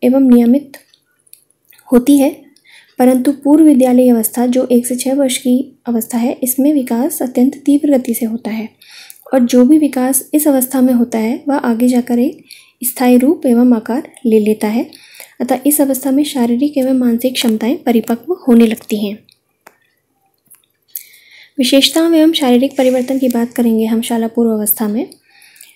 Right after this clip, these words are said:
शारीरिक एवं मानसिक विकास तीव्र होने के कारण बालक की क्रियाशीलता में वृद्धि होती है। वह अपनी सभी क्रियाता-, क्रियाएं स्वं-, स्वतंत्रता पूर्वक स्वयं ही करने का प्रयास करता है।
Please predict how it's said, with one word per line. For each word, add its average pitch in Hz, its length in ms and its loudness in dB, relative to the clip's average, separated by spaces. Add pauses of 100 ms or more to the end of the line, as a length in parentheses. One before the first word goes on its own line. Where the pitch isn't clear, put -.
(100)
शारीरिक 285 460 0
एवं 311 200 4
मानसिक 262 380 2
विकास 269 400 -4
तीव्र 277 220 0
होने 262 280 2
के 240 100 0
कारण 240 360 -2
बालक 233 320 -2
की 247 100 -8
क्रियाशीलता 262 600 -2
में 294 100 2
वृद्धि 240 300 0
होती 220 340 -2
है। 233 200 -6 (540)
वह 277 100 2
अपनी 302 200 4
सभी 294 300 4
क्रियाता-, 254 680 0
क्रियाएं 247 480 2 (460)
स्वं-, 269 420 0
स्वतंत्रता 269 520 -4
पूर्वक 277 500 -2 (320)
स्वयं 285 240 4
ही 294 180 6
करने 247 260 2
का 233 80 -4
प्रयास 220 320 -2
करता - 260 -10
है। 202 340 -14